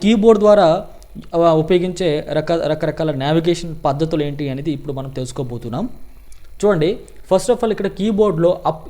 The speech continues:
యారో, మనం మొదట తెలుసుకోబోతుంది అప్ యారో గురించి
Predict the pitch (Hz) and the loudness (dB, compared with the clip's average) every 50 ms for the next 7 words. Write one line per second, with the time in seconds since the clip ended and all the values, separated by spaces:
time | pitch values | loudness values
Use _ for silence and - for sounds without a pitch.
0 | 165 147 127 120 123 117 104 - - - - - - - - 147 151 151 151 156 | -2 -2 -2 -2 -4 -6 -8 -10 -16 -20 -20 -20 -20 -16 -12 -8 -8 -6 -2 -2
1 | 160 185 185 190 185 185 170 170 - 175 160 165 160 165 165 170 202 220 220 - | -2 -2 -2 -2 -2 -2 -4 -2 -4 -4 -2 -2 -2 -2 -4 -4 -4 -6 -6 -8
2 | - - 143 147 - 170 151 147 143 143 143 131 135 147 160 - | -8 -8 -8 -6 -4 -4 -2 -2 -2 -2 -4 -4 -4 -6 -8 -8